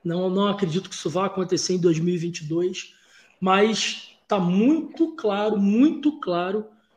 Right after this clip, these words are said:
que a história, a conversa mudou de pato pra ganso no, no Botafogo. E no, no, você vê que a situação do próprio Cruzeiro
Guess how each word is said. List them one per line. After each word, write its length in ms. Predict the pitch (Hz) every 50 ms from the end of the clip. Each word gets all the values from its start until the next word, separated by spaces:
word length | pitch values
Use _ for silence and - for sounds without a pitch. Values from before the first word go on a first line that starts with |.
| _ _ _
que 140 | - - 202
a 60 | 202 214
história, 560 | 208 - - - 196 185 185 190 208 214 220
a 180 | - 175 185 -
conversa 560 | - 220 190 143 165 190 208 - - 214 214
mudou 300 | 214 214 185 156 196 208
de 100 | 202 196
pato 320 | - 214 208 208 202 -
pra 140 | - 226 202
ganso 420 | 165 165 165 185 190 - - 208
no, 280 | 202 202 214 208 214 - - _ _ _ _ _ _ _ _ -
no 100 | 196 202
Botafogo. 720 | 180 175 202 202 202 220 214 - - 170 160 156 165 214 -
E 120 | 247 285
no, 340 | 294 302 320 311 285 240 233
no, 120 | 226 226
você 200 | 202 - - 226
vê 160 | 190 180 247 247
que 100 | - 277
a 160 | 247 - -
situação 420 | - - - 185 - - - 180
do 80 | 175 160
próprio 280 | 160 185 175 170 -
Cruzeiro 560 | - 165 147 131 143 170 214 247 226 185 139